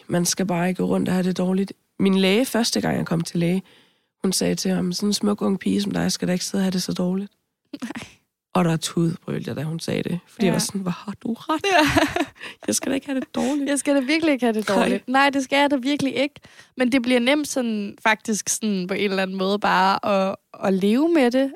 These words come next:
Speaker 2: Eller
Speaker 1: Ja.
Speaker 2: sådan, det gjorde jeg. Jeg var sådan, "Jamen, jeg, jeg har det dårligt, ja, men det er jo bare life." <laughs> Eller
Speaker 1: Ja, ja.
Speaker 2: sådan,
Speaker 1: Sådan
Speaker 2: du
Speaker 1: skal
Speaker 2: ved,
Speaker 1: det da være.
Speaker 2: "Sådan skal det da være.
Speaker 1: Ja.
Speaker 2: Sådan lever jeg."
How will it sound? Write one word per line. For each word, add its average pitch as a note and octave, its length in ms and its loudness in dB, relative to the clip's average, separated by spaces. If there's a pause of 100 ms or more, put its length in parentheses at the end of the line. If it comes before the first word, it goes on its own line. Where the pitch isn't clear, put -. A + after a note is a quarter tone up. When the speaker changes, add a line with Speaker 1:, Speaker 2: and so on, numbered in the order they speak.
Speaker 2:
Eller A#3 180 2
Speaker 1:
Ja. A#3 60 6
Speaker 2:
sådan, A#3+ 320 0
det D4 240 -2
gjorde A3+ 300 2
jeg. B3 240 4
Jeg C4+ 100 4
var C4+ 100 6
sådan, B3 220 0
"Jamen, B3 320 2
jeg, A#3 100 -4 (120)
jeg G#3 140 0
har G3 80 2
det F#3 160 -4
dårligt, G#3 360 -2
ja, G3+ 180 0
men F#3+ 140 -6
det G3 120 -4
er A#3 40 -2
jo A#3 100 -2
bare D#3+ 340 -6 (380)
life." A3 260 0 (100)
<laughs> D#4+ 100 -2
Eller G3+ 200 4
Speaker 1:
Ja, G3+ 100 4
ja. E3 180 2
Speaker 2:
sådan, - 20 -2
Speaker 1:
Sådan C4 240 0
Speaker 2:
du B3+ 40 2
Speaker 1:
skal G#3 180 4
Speaker 2:
ved, D4 180 4
Speaker 1:
det F3 100 2
da D#3 60 2
være. D#3 120 2
Speaker 2:
"Sådan E3 180 4
skal A#3 140 4
det E4+ 120 4
da D4 80 2
være. F#3 160 2
Speaker 1:
Ja. G#3+ 60 2
Speaker 2:
Sådan B3+ 240 0
lever C#4+ 200 2
jeg." B3+ 340 2